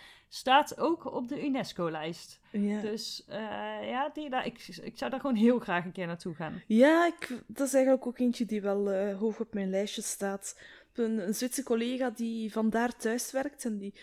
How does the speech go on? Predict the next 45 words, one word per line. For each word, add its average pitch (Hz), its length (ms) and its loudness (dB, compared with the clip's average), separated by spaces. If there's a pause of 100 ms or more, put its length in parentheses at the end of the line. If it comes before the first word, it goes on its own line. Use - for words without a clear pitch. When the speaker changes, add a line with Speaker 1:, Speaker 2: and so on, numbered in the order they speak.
(260)
Speaker 2:
deelt 226 220 6
dan 220 180 4
zo 214 180 2
fotootjes 240 680 -2
van 220 240 -2
haar, 208 400 -2
eh, 196 220 -4
middagpauze. 254 1080 -2 (480)
En 214 160 -4
dan 208 120 -4
denk 202 140 -6
ik, - 220 -12
"Oh, 202 300 2
mooi." 196 400 0 (460)
Speaker 1:
Ja. 208 260 0
Speaker 2:
Ehm, 202 360 0
dus 208 220 -6
ja, 185 160 0
moet 180 220 -4
ik - 240 -8
echt - 280 -6
ook 214 100 -8
wel, 190 240 0
eh, - 260 -2
eens - 180 -6
werk 196 280 -4
van 196 200 -8
maken 196 480 -8
om, 190 220 -10
eh, 190 140 -8 (120)
naartoe 190 540 -8
te - 160 -10
gaan. 190 360 -8 (180)
Speaker 1:
Daarheen 214 360 -8
te 202 140 -16
gaan, 175 420 -14
ja. 220 260 -6 (260)
Speaker 2:
Mhm. 214 360 -4 (600)
Speaker 1:
Wellicht 247 220 4
Speaker 2:
En 233 160 6
Speaker 1:
is - 80 -8
Speaker 2:
een 226 100 4
Speaker 1:
die, - 100 -2
Speaker 2:
andere, 240 340 4
Speaker 1:
ja. 254 180 -2